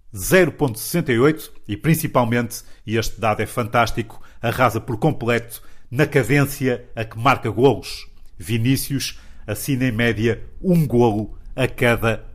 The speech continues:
oitenta e sete minutos. Claro que estamos a falar de jogadores com mais de dez jogos disputados, porque se incluirmos todos os futebolistas do campeonato, então aí temos que falar de Gerson Dalla, do Rio Ave,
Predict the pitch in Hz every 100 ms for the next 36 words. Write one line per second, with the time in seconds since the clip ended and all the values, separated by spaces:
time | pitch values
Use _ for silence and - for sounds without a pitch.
0 | - 143 143 143 180 165 135 - 156 135
1 | 120 127 156 139 - - - - - 110
2 | 95 - 98 107 113 107 117 123 - -
3 | - 104 127 113 127 139 - - - -
4 | 110 127 123 101 127 131 - 131 - -
5 | - - 170 135 - - - - - -
6 | - 123 113 127 120 104 - - 180 123
7 | 113 - - 113 113 - 107 104 120 127
8 | 131 135 - - - - 107 110 107 104
9 | 104 - - 120 104 - - 104 98 98
10 | 95 - - 90 101 90 131 123 - 113
11 | 101 135 117 98 98 - 104 123 117 107